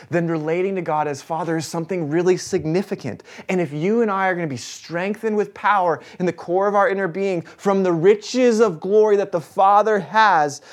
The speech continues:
then we have to recover the Father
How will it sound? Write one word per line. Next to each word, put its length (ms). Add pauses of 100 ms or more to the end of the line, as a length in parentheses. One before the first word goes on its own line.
(160)
then 240
we 100
have 120
to 80
recover 1000 (540)
the 100
Father 680